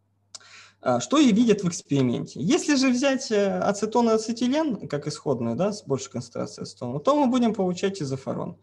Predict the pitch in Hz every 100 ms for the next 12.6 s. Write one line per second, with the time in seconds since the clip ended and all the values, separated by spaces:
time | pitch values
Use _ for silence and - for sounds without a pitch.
0 | _ - 180 175 285 240 170 202 175 151
1 | - - 143 117 - - - _ _ -
2 | - - - _ - 135 120 - - _
3 | _ _ _ - 247 277 240 269 240 226
4 | 233 202 185 185 175 220 330 - 269 185
5 | 175 190 185 139 131 170 147 - 151 135
6 | - - 143 151 156 - - - - 139
7 | 139 131 - - 120 127 139 117 - -
8 | 120 156 254 294 302 - - 143 226 -
9 | 151 170 143 139 143 123 117 - 113 110
10 | 90 85 - - 147 127 123 117 117 135
11 | 131 - - 127 123 127 123 - 123 123
12 | 120 127 131 147 262 311